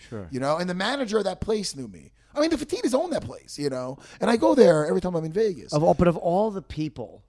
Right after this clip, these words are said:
Speaker 1: to fucking be a drunken asshole around,
Speaker 2: <laughs> Yeah.
Speaker 1: a U F C Hall of Famer in
Speaker 2: And his booth was,
Speaker 1: jiu-jitsu.
Speaker 2: his thing was
Speaker 1: Ah.
Speaker 2: right next to my thing with my whole family there. I had my wife, my kids, my three kids,
Speaker 1: Yeah, and he's
Speaker 2: and
Speaker 1: getting
Speaker 2: my sister and my nephew there. So it's like, dude, I mean,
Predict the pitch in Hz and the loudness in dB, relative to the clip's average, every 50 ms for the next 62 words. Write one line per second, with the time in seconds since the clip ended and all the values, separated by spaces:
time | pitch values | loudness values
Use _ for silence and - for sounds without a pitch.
0 | _ _ - 120 - - - - 143 135 - 139 120 104 135 135 117 104 92 131 | _ _ -18 -18 -18 -18 -8 -8 -8 -6 -6 -6 -4 -2 -2 -2 -2 -4 -4 -4
1 | 139 131 127 123 131 135 135 - 120 135 135 139 135 127 127 120 123 127 120 - | -4 -4 -4 -4 -4 -4 -2 0 0 0 2 2 2 2 2 2 2 0 -2 -2
2 | - - 131 127 123 120 120 120 - 151 147 156 170 175 139 - - 151 135 123 | -6 -6 -6 -6 -8 -8 -6 -2 -2 0 2 4 2 2 2 2 0 2 0 0
3 | - 151 160 160 160 147 - - - 151 147 147 143 135 127 185 180 - - - | 2 0 0 0 0 -2 -2 -2 -2 -2 -2 -2 -4 -2 -2 -2 -2 -2 -4 -8
4 | - - 135 139 165 - 160 - 185 240 240 - 208 170 151 127 127 107 - - | -6 -4 0 4 4 4 4 8 8 8 10 10 10 8 8 8 6 2 0 -2
5 | - 170 165 151 - - - 131 147 160 165 151 156 156 151 - - 151 135 139 | 0 0 0 0 0 -4 -4 -4 -4 -4 -4 -6 -8 -8 -8 -6 -6 -6 -6 -4
6 | 135 131 131 - 220 285 285 226 180 135 127 123 147 170 156 - 185 190 233 285 | -6 -8 -2 -2 0 2 2 0 0 0 -4 -4 -4 -6 -6 -6 -8 -8 -8 -8
7 | 330 262 147 110 107 92 - _ _ _ _ _ - - - 143 170 165 170 160 | -10 -12 -14 -14 -16 -20 -20 _ _ _ _ _ -20 -12 -10 -8 -8 -6 -4 -4
8 | 156 156 135 135 156 190 226 233 - - 214 196 208 - - 156 123 113 117 120 | -4 -6 -4 -4 -2 0 0 -2 0 0 -2 -2 -2 0 0 0 0 0 -2 -4
9 | 123 123 123 117 - 123 135 165 175 - 139 113 95 104 120 131 185 233 233 196 | -6 -6 -6 -6 -6 -4 -6 -6 -4 -4 -6 -6 -6 -8 -2 2 4 4 4 4
10 | 165 160 139 160 170 165 170 170 165 160 151 147 131 - - - - - - 196 | 2 0 2 4 4 4 6 4 2 2 2 0 -2 -6 -10 -12 -6 2 2 2
11 | 175 - - 202 190 185 180 180 190 202 214 254 285 - 233 151 123 113 87 67 | 2 4 2 4 4 4 2 2 2 0 0 -2 -2 -2 -2 -4 -4 -4 -8 -12
12 | 78 - - 156 143 143 - - 147 139 135 123 - - - - - - - _ | -12 -6 -2 -2 -2 -2 0 -2 -2 -2 -2 -4 -8 -16 -18 -18 -20 -20 -20 _
13 | _ _ _ _ _ _ _ - 226 240 247 247 220 165 123 107 101 98 _ _ | _ _ _ _ _ _ _ -4 -2 0 2 2 2 2 2 0 -6 -14 _ _
14 | _ _ - 117 117 120 117 117 110 110 113 | _ _ -12 -10 -10 -8 -8 -8 -10 -10 -12